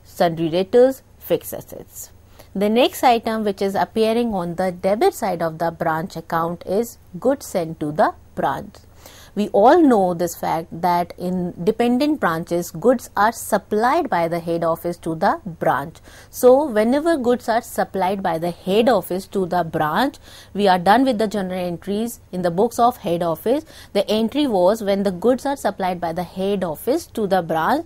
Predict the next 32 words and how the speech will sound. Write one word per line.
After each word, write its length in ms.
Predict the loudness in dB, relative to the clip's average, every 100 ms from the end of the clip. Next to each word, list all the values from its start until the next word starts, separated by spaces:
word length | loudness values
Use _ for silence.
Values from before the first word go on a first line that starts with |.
| -8 -10
the 180 | -8 -4
entry 320 | -4 -4 -4
was 300 | 0 0 0 -6 -16
branch 460 | -4 2 4 2 -2
account 300 | -6 -4 0
debit 400 | 2 4 4 2 -8 -8
to 260 | 2 2 2 -4 -2
goods 200 | 0 0
sent 320 | -4 -8 -6
to 220 | 0 0
branch 500 | 0 -2 -4 -4 -8 -12
account, 380 | -6 -4 -4 -8 -16 -10
treating 480 | -2 -2 0 0 -2 -4 -6
branch 360 | 0 2 2 -4
as 240 | -4 0
a 100 | -2
debtor 640 | -2 0 0 2 2 2 -2 -8
of 380 | 2 4 4 0 -2
head 240 | 0 0
office. 460 | -2 -8 -10 -12 -14 -20 -16
So 140 | -4 -4
in 240 | -2 0
this 200 | 0 -2
case, 380 | 0 2 2 -2 -12 -20 -2
uh, 360 | 0 2 0
goods 340 | 0 2 2 2
sent 300 | -2 -2 -2
to 100 | 0
branch 320 | 0 -2 -6
account 340 | -6 -6 -4
is 320 | -2 -2 -2 -6 -8
depicted 540 | -4 -4 -4 -2 -2